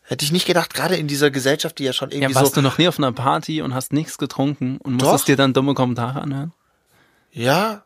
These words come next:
Speaker 1: schon,
Speaker 2: Ja,
Speaker 1: aber
Speaker 2: stimmt,
Speaker 1: halt nicht
Speaker 2: siehst du?
Speaker 1: regelmäßig. Erstens gehe ich gar nicht mehr so viel auf Partys.
Speaker 2: Ja.
Speaker 1: So, wenn, wenn, dann gehe
Speaker 2: Wir
Speaker 1: ich
Speaker 2: haben
Speaker 1: in
Speaker 2: uns
Speaker 1: eine
Speaker 2: auf einer
Speaker 1: Bar.
Speaker 2: Party kennengelernt, Max.
Speaker 1: Wir haben uns auf einer Party ge-, ja, aber
Speaker 2: Bei
Speaker 1: weißt du,
Speaker 2: unserem le-, netten
Speaker 1: bei,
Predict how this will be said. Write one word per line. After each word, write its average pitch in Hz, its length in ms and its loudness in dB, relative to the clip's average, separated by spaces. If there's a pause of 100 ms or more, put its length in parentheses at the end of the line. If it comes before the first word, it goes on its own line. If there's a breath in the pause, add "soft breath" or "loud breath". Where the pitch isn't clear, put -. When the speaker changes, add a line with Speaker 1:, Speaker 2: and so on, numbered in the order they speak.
Speaker 1:
schon, 175 260 2
Speaker 2:
Ja, 147 100 4
Speaker 1:
aber 151 80 4
Speaker 2:
stimmt, 135 160 4
Speaker 1:
halt 156 160 2
nicht 185 160 -2
Speaker 2:
siehst 170 100 0
du? 208 40 4
Speaker 1:
regelmäßig. 120 680 -2
Erstens 135 380 -4
gehe 156 100 -8
ich 147 60 -12
gar 139 140 -6
nicht 143 120 -10
mehr 139 120 -8
so 123 280 -8
viel - 200 -10
auf - 160 -10
Partys. - 680 -10 (260 loud breath)
Speaker 2:
Ja. 120 300 -4 (100)
Speaker 1:
So, 123 220 -2
wenn, 139 160 2
wenn, 139 80 2
dann 147 140 4
gehe 139 60 0
Speaker 2:
Wir 135 40 4
Speaker 1:
ich 139 40 6
Speaker 2:
haben 175 80 2
Speaker 1:
in - 20 2
Speaker 2:
uns 147 100 0
Speaker 1:
eine 139 80 4
Speaker 2:
auf 127 80 4
einer 156 80 4
Speaker 1:
Bar. 185 80 2
Speaker 2:
Party 131 180 0
kennengelernt, 143 520 -8
Max. - 320 -18
Speaker 1:
Wir - 20 -20
haben - 60 -16
uns 127 100 -12
auf 120 60 -10
einer 107 80 -12
Party 127 180 -12
ge-, 113 140 -16 (240 loud breath)
ja, 139 260 4
aber 139 180 4
Speaker 2:
Bei 135 100 2
Speaker 1:
weißt 139 100 0
du, 139 60 -2
Speaker 2:
unserem 123 200 0
le-, 120 180 -2
netten 127 200 -4
Speaker 1:
bei, 117 40 -12